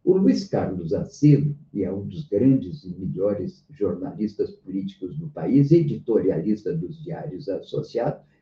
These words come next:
chama a atenção de uma coisa interessante.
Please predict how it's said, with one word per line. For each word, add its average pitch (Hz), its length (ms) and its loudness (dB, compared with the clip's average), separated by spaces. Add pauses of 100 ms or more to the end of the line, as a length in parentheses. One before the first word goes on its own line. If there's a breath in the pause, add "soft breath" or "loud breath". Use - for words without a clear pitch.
(160)
chama - 300 0
a 151 40 4
atenção 151 540 6
de 151 100 6
uma 139 220 6
coisa 123 320 2
interessante. - 680 0